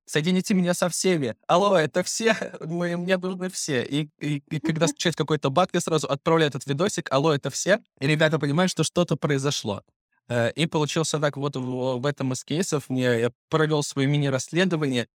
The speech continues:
Speaker 1: и получилось так, что смежная система, э, выполнила доработку и подкрутила один нюанс, э, на своей стороне, с-, они у себя оптимизировали процесс, но это требование с нами не согласовали, и наша фронтальная система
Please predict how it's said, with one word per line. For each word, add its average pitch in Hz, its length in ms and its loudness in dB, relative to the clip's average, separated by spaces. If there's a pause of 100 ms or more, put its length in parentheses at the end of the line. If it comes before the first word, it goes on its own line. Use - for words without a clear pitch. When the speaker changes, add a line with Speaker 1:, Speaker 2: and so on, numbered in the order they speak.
(120)
Speaker 1:
и 123 100 -4
получилось 135 440 -4
так, 143 180 0
что - 140 -8
смежная 139 420 -2
система, 143 540 -2 (320)
э, 120 280 0
выполнила 131 520 2
доработку 131 720 0 (260)
и 143 360 2 (500)
подкрутила 185 600 0
один 196 640 0
нюанс, 160 640 2 (580)
э, 117 360 2
на 131 120 0
своей 135 260 -2
стороне, 151 420 0
с-, - 80 -12 (100)
они 143 280 0
у 139 60 -2
себя 147 260 0
оптимизировали 135 760 -2
процесс, 175 540 -2 (360)
но 147 440 4
это 143 220 -2
требование 165 520 0
с - 80 -12
нами 143 200 2
не 123 100 -4
согласовали, 147 720 -2
и 123 440 0
наша 131 240 -2
фронтальная 131 460 -2
система 143 540 -2